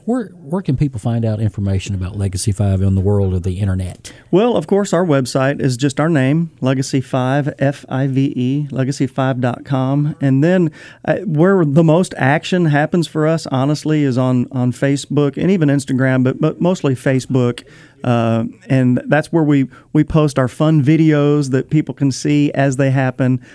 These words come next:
Speaker 2: Lots of neat things happen, uh, on our Facebook account.
Speaker 1: Speaking of Facebook, now, I have known Scott Fowler probably close to thirty years.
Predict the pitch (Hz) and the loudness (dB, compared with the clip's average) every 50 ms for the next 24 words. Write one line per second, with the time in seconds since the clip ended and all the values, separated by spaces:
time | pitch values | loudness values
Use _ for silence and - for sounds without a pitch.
0 | - - - 156 170 165 - 156 139 147 147 147 - - - 143 143 139 135 127 | -18 -6 -2 0 0 0 0 0 2 2 2 0 0 -2 0 0 2 2 0 0
1 | - 147 139 135 - 127 123 123 123 - - 123 120 117 113 113 110 104 - _ | 0 -2 -2 0 0 2 2 2 0 -2 -2 -2 -2 0 0 -2 -4 -6 -10 _
2 | _ - 147 139 135 117 - 131 120 - - 120 - 131 117 - 113 110 - _ | _ -2 0 0 0 0 0 -2 -4 -2 -2 -6 -4 -4 -6 -6 -6 -6 -8 _
3 | - - - - - 392 381 - - 302 285 262 185 175 156 139 139 - - - | -12 -12 -10 -6 -2 -2 -2 -2 -4 -6 -6 -6 -6 -4 -6 -6 -6 -8 -16 -10
4 | - 107 95 87 - - - - 90 85 - _ _ - - - - _ _ _ | -8 -6 -6 -6 -10 -14 -16 -16 -18 -18 -18 _ _ -20 -20 -20 -20 _ _ _
5 | _ _ _ _ - - _ _ _ _ - 147 135 131 127 127 127 131 180 233 | _ _ _ _ -20 -20 _ _ _ _ -2 0 2 2 2 2 0 0 -2 -2
6 | 262 233 185 190 170 139 139 127 127 127 127 123 - - - - 104 101 104 110 | 0 0 2 2 2 2 2 2 2 2 2 0 -2 -4 -4 -4 -4 -4 -4 -6
7 | - - 110 101 98 98 98 104 104 98 - _ - - 185 185 175 165 156 143 | -8 -4 -2 -2 0 0 0 0 -2 -2 -4 _ -12 -8 -6 -4 -2 -2 -2 -2
8 | 131 123 113 - - - 117 113 104 - - - 104 - - 113 107 101 95 98 | -2 -2 -4 -2 -2 -2 0 0 -2 -4 -4 -8 -8 -6 -4 -2 -2 0 -2 -2
9 | 98 98 98 95 90 85 85 85 90 95 110 - - - | -6 -6 -8 -8 -8 -8 -8 -8 -10 -12 -14 -16 -18 -18